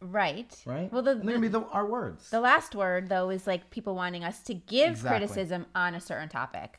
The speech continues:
Speaker 2: Or not criticism.
Speaker 1: Right.
Speaker 2: Could
Speaker 1: Or
Speaker 2: be our input.
Speaker 1: fe-, in-, fe-, I, I,
Speaker 2: Right?
Speaker 1: input's the better word.
Speaker 2: Yep. Our input. So the final word is always gonna come from you,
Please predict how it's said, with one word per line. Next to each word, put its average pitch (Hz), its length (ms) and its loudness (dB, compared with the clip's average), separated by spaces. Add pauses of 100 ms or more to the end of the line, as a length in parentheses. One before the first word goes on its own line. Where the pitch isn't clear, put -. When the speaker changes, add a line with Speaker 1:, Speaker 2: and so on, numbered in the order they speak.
Speaker 2:
Or 185 260 0
not 147 320 2
criticism. 135 560 -6 (140)
Speaker 1:
Right. 214 640 2
Speaker 2:
Could 233 100 4
Speaker 1:
Or 233 140 6
Speaker 2:
be 214 80 6
our 160 180 2
input. 135 300 -2
Speaker 1:
fe-, 202 160 -8
in-, 233 220 -4
fe-, - 320 -20
I, 294 40 -4
I, - 100 -6
Speaker 2:
Right? 208 120 -2
Speaker 1:
input's 240 320 0
the 233 80 -2
better 196 160 0
word. 180 340 0
Speaker 2:
Yep. - 300 -8 (160)
Our 127 160 -2
input. 131 240 -4
So 165 160 -6
the 143 80 -2
final 170 400 2
word 147 200 0
is 123 100 -4
always 135 220 -2
gonna 143 120 -8
come 147 220 -6
from 160 180 -6
you, 127 300 -2